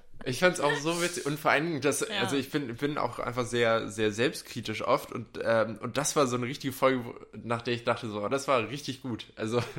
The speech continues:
Speaker 1: <laughs> ja.
Speaker 2: Ja, total. Also die Folge hab ich mir auch noch mal komplett reingezogen, weil ich's geil fand. Also
Speaker 1: Ja.
Speaker 2: nicht nur im Schnitt nur so ein bisschen rum, rumschneiden, sondern wirklich noch mal hören, weil's so lustig war.
Speaker 1: Ja. Ja, die war, ja, das, äh, das war sehr <laughs> toll,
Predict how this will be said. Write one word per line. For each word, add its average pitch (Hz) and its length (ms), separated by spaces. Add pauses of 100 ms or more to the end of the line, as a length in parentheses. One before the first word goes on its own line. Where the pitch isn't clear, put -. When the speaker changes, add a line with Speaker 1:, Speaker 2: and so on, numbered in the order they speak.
(200)
Speaker 1:
<laughs> - 380
ja. 117 160
Speaker 2:
Ja, 254 260
total. 233 500
Also 247 240
die 294 120
Folge 294 320
hab 277 220
ich 277 100
mir 254 180
auch 247 80
noch 262 200
mal 247 100
komplett 247 680
reingezogen, 226 720
weil 202 160
ich's 220 160
geil 185 240
fand. 175 480
Also - 180
Speaker 1:
Ja. 254 120
Speaker 2:
nicht 294 160
nur 240 100
im 233 120
Schnitt 269 340
nur 269 120
so 240 140
ein 233 100
bisschen 226 300
rum, 240 320
rumschneiden, 320 800
sondern 226 340
wirklich 233 300
noch 240 140
mal 233 160
hören, 226 300
weil's 202 320
so 240 280
lustig 226 680
war. 160 260 (240)
Speaker 1:
Ja. 120 320 (580)
Ja, 104 360 (120)
die 123 140
war, 110 460
ja, 95 320
das, - 220
äh, 107 300
das 107 180
war 101 100
sehr 98 140
<laughs> - 220
toll, - 160